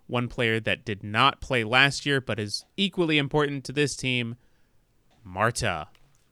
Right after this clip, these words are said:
Back on a two-year deal. Thirty-six-year-old Marta signed until she is thirty-eight years old. I think that that was, I, I'm, I'm curious to see how she plays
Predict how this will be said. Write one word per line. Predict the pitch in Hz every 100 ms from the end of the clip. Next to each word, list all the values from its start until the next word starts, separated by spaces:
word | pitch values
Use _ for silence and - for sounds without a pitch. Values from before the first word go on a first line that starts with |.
| _ -
Back | 135 151
on | 147 127
a |
two-year | 120 - 147 135 131 123
deal. | 113 110 92
Thirty-six-year-old | - 165 175 196 160 - 160 - 135 139 135 123
Marta | 120 117 - 117 113 - _ _
signed | - 123 117 117 -
until | 123 113 - 110
she | - 107
is | 95
thirty-eight | - 131 123 113
years | 104 98 92
old. | 110 110 107 110 _ _ _ _ _ _ _ _ _ _ _ _ -
I | 110 113
think | 135 123
that | 123 120
that | - 117
was, | 120 120 120 120 - - - - - - - - _ _ - - - _
I, | 135 -
I'm, | 160 160 160
I'm | 147 156
curious | - 185 185 185 -
to |
see | - 175
how | 156 147
she | 151 165
plays | - 151 151 170 170 - -